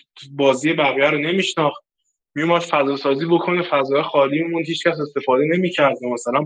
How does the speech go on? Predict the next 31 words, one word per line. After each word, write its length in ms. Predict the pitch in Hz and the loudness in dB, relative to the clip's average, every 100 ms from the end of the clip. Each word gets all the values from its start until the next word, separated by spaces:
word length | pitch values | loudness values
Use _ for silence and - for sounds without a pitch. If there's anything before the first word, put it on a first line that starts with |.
| 151 | 0
پاسا 240 | 123 - | -2 2
رو 140 | 151 165 | 2 2
مینداخت، 380 | 160 165 156 - | 2 2 0 0
کسی 240 | 147 - 156 | -2 0 0
نمی‌رفت 400 | 170 180 160 - | 2 2 -2 0
دنبالش 460 | 143 131 127 123 131 | -2 0 0 0 -4
و 20 | |
اینا. 360 | 127 156 226 233 _ _ _ _ _ _ _ 160 | -2 -2 -2 -4 _ _ _ _ _ _ _ -2
ولی 220 | 185 226 | 0 2
خب، 340 | 233 220 - - - - | 0 0 -2 -14 -6 0
کم 220 | 196 190 | 2 2
کم 480 | 226 247 240 - - | 2 0 0 -4 -4
چیزی 300 | - 220 220 | 0 0 2
که 120 | 202 | 2
ما 200 | 185 175 | 2 2
از 120 | 170 | 4
اولش 640 | 170 160 170 170 - - _ _ _ _ | 4 4 2 2 0 -8 _ _ _ _
دیدیم 540 | 165 165 165 151 131 135 | -2 0 2 2 0 0
و 100 | 135 | 0
شروع 340 | - 143 175 | 0 4 4
شدیم، 580 | 170 156 147 139 139 - _ | 4 2 2 0 -2 -8 _
حالا 480 | 135 135 135 131 123 _ - | -6 2 2 2 -4 _ 0
بهبود 460 | 151 147 147 175 | 0 0 0 2
عمل 300 | 151 139 139 | 4 2 0
کرده، 420 | 139 151 143 190 208 | 0 2 2 4 4
در 160 | 196 | 4
رو 160 | 156 156 | 4 2
ریتم 280 | 202 202 190 | 2 0 0
بازیش 380 | 156 139 - | 2 0 -6
معلوم 500 | 120 117 123 120 110 | -12 -6 -2 -2 -4
شد. 140 | - | -10